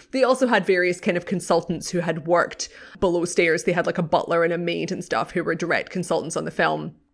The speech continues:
And kind of the mythology behind this film is that even though this movie won Best Screenplay at the Oscars for Julian Fellowes,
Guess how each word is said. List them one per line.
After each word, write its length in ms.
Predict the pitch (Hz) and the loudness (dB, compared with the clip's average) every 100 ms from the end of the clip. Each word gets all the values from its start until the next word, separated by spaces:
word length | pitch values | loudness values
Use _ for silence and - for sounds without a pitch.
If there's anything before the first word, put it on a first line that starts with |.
| _ - | _ -4
And 260 | 196 190 | -2 -2
kind 220 | 190 196 185 | -4 -4 -4
of 120 | 185 | -2
the 120 | 185 | -4
mythology 560 | 185 185 190 185 190 190 | -4 -2 2 4 2 -2
behind 260 | 175 180 | -4 -2
this 140 | 170 - | -4 0
film 240 | 180 170 | 0 0
is 120 | 170 | -2
that 120 | 170 | -4
even 280 | - 185 185 | -4 -2 0
though 180 | 175 170 | 0 0
this 200 | 175 175 | -2 0
movie 240 | 175 170 | -2 0
won 300 | 170 170 170 | 0 0 0
Best 300 | 190 165 165 | 0 -2 -2
Screenplay 420 | - 180 - 175 165 | -4 -4 2 2 2
at 60 | |
the 60 | 175 | 2
Oscars 420 | 170 170 180 165 | 2 0 -2 -4
for 80 | 170 | -4
Julian 340 | 165 165 165 | -2 -2 -2
Fellowes, 520 | 165 170 180 185 185 | 0 2 4 2 -2